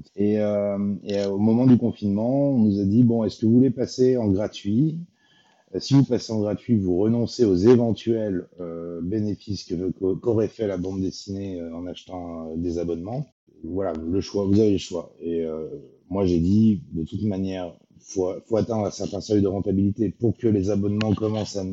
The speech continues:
à, à nous rapporter à nous, dessinateurs, euh, enfin, auteurs. » Je me suis dit, « Bon,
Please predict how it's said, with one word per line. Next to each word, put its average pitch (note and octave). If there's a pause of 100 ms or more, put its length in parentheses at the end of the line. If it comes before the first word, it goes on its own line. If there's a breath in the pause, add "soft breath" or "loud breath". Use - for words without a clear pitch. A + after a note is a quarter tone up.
(220)
à, E2+
à G2
nous A2+
rapporter G2+
à F#2
nous, G2
dessinateurs, F2+ (140)
euh, -
enfin, E2+
auteurs. » A#2+ (920 soft breath)
Je E2+
me F#2
suis F2
dit, « G2+
Bon, F2+